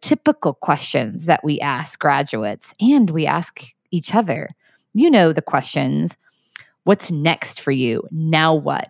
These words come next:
What are you gonna do?" While these are well-intentioned questions, I don't believe they're the most helpful questions. Instead, what if we all went around asking each other, "When are you at your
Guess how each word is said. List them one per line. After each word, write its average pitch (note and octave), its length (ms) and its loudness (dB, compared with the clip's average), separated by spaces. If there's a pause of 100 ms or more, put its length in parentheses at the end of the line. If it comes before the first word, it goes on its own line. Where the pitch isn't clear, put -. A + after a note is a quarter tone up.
(120)
What F3 220 2
are - 20 4
you F3+ 180 2
gonna D#3+ 240 2
do?" D3+ 640 0 (600)
While A#3 160 4
these D#4+ 200 2
are F#4 120 2
well-intentioned F#3+ 840 0
questions, F3+ 420 0
I G3 120 -6
don't A#3 180 2
believe A#3 320 2
they're F3+ 160 4
the E3+ 100 0
most D#3 280 -4
helpful - 840 0
questions. A#2 760 -4 (520)
Instead, B3+ 600 2
what A#3+ 100 4
if D#4 180 -2
we D#4 140 4
all F#3 260 4
went F3+ 260 -4
around D3+ 440 -2
asking D#3 460 -2
each E3+ 240 0
other, F#3+ 440 0 (460)
"When A#3 220 2
are C4 80 4
you F3+ 420 0
at D#3 160 -8
your C#3+ 200 -16